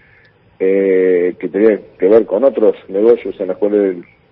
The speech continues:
el señor Cristóbal López participa. Le dice, termina, dan por terminado el proceso de la negociación, y le dice, bueno, cada uno haga lo que pueda, porque empieza la guerra nuclear.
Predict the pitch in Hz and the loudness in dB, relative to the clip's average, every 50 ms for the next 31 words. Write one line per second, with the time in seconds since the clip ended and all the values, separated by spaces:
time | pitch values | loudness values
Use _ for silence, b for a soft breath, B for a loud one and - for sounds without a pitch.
0 | _ _ - 90 87 - - 95 98 98 98 - - 101 98 95 98 98 107 92 | _ _ -20 -20 -20 -14 -8 -6 -6 -6 -4 -2 2 2 4 4 4 2 0 0
1 | - 101 - 92 87 90 85 82 - 101 95 - - 170 196 - _ b b b | 0 -2 0 -2 -2 -2 -4 -8 -8 -8 -6 -2 -4 -4 -4 -6 _ b b b
2 | b b b b b b b b _ - 95 95 98 104 110 107 - - - 104 | b b b b b b b b _ -6 -2 0 2 2 2 0 0 0 0 2
3 | 101 95 98 95 95 92 110 - - - 95 98 117 123 123 120 110 110 104 110 | 4 4 4 4 2 2 0 0 -2 -2 -2 0 0 0 0 0 0 2 2 0
4 | 117 113 104 104 104 104 - 104 101 113 127 147 143 127 107 87 - 95 95 - | 0 0 0 -4 -2 0 -2 -2 -2 -2 0 0 2 2 2 0 0 -2 -2 -2
5 | 107 101 - - 104 101 98 101 101 98 98 104 110 - - 135 160 175 - _ | -2 -4 -4 0 2 2 2 2 0 -4 -4 -6 -10 -12 -12 -12 -12 -12 -14 _
6 | _ _ b b b b b b b b b _ _ - 95 90 90 98 98 104 | _ _ b b b b b b b b b _ _ -10 -6 -4 0 2 2 2
7 | 104 104 101 - - 110 107 104 98 95 92 92 92 95 92 92 92 95 104 95 | 2 0 -2 -2 0 2 2 4 4 4 4 4 4 2 2 2 0 0 -2 -2
8 | 87 - 101 98 98 110 117 117 117 110 107 110 117 113 110 107 104 101 101 101 | -2 -2 0 2 2 2 2 0 -2 -2 0 2 2 2 2 0 0 -2 -2 -4
9 | 95 95 - 123 120 120 123 135 160 - - - _ _ _ _ _ _ _ - | -4 -2 0 2 4 4 4 2 0 -4 -12 -20 _ _ _ _ _ _ _ -10
10 | 92 92 90 90 95 95 90 92 92 87 107 107 110 107 - 107 98 101 101 101 | -10 -10 -10 -10 -10 -10 -10 -10 -10 -6 -4 -2 -2 -2 -2 0 2 2 2 2
11 | 98 98 92 92 95 110 131 143 127 95 - - | 2 0 -4 -6 -6 -2 2 2 2 2 0 -2